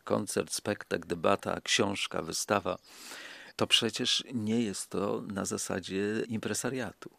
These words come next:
Każde to wydarzenie jest zakorzenione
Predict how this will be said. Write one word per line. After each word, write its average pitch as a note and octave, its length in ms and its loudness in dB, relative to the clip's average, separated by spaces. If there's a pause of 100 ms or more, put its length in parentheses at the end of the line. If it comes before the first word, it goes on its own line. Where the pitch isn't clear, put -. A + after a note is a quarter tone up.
(120)
Każde A#2 340 0
to G#2+ 120 0
wydarzenie F#2+ 680 -2
jest G#2 200 2
zakorzenione F#2 880 -2